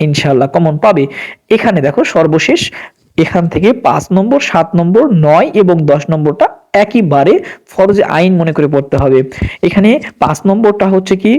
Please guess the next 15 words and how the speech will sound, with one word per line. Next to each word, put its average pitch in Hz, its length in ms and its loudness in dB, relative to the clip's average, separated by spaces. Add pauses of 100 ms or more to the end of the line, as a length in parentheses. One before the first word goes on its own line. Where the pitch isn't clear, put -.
(560)
তোমার 156 240 0
হচ্ছে 170 200 -2
এই 170 120 4
যে 151 140 2
book 180 220 2
seller 190 320 4
buying 160 240 0 (100)
a - 80 -2
book, 214 180 4 (400)
এরপর 196 280 2 (240)
সাত - 320 -2 (120)
নম্বরটা 202 380 0
হচ্ছে 202 240 -2
কি 196 120 -2
বন্ধুরা 208 380 2